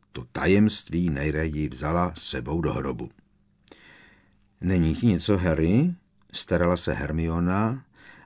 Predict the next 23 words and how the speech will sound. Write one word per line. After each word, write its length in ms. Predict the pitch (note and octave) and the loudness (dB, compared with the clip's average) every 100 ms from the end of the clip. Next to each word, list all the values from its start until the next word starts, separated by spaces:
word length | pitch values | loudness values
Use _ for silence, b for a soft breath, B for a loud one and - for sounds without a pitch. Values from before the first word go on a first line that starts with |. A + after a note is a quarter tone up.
| _ | _
a 200 | F2 E2+ | 0 0
zkoumavě 720 | D#2+ - - F#2 G2+ G#2 G2+ G2 | 0 -4 2 6 6 6 2 0
si 160 | - | 0
ho 120 | F#2+ D#2 | 0 0
prohlížela 840 | - C2+ D2+ F#2 F2+ F#2+ G2 G#2 | -2 -2 0 0 2 2 2 0
přes 340 | - - E2+ | -2 -4 -4
svůj 480 | - - F#2 E2+ E2 | -4 -6 -2 2 2
brk. 380 | C#2+ D#2 B1+ - - _ _ _ _ B B B B B B B B - | 2 -2 -4 -16 -20 _ _ _ _ B B B B B B B B -12
Harry 600 | F2+ G#2 C3+ C#3 C#3 C3+ | -2 8 10 12 12 12
rozpačitě 720 | A#2+ A2+ - A2 A2 G#2+ - | 10 6 4 2 2 0 2
pokrčil 540 | F#2+ F2 F2 - F2+ D#2+ | 0 -2 -6 -4 -2 -2
rameny. 520 | D#2+ C2+ - A#1 A1+ - _ _ - _ _ _ _ | -2 -6 -10 -12 -14 -16 _ _ -20 _ _ _ _
Popravdě 440 | D#2 D#2+ D#2 D#2 | -8 -4 -2 -2
řečeno 440 | D2 F2+ - G2 F#2 | -2 -2 0 2 2
si 340 | - - F#2+ | -2 -2 0
nebyl 480 | E2+ E2+ G2 D#2+ F#2 | 2 4 4 6 4
jistý, 760 | D#2+ E2+ D#2 - - D2+ D2+ D2+ | 4 0 -2 -8 -10 -8 -6 -6
jestli 420 | D2+ - - D2 | -6 -8 -8 -6
mu 120 | C#2+ | -4
něco 440 | C#2+ C#2 - - C#2+ | -6 -8 -8 -10 -10
je 380 | C2+ - D2+ D2+ - | -8 -6 -6 -6 -12
nebo 380 | C#2 C2+ C#2+ | -12 -12 -14
není. 440 | C#2 C#2 C2+ - | -12 -12 -14 -16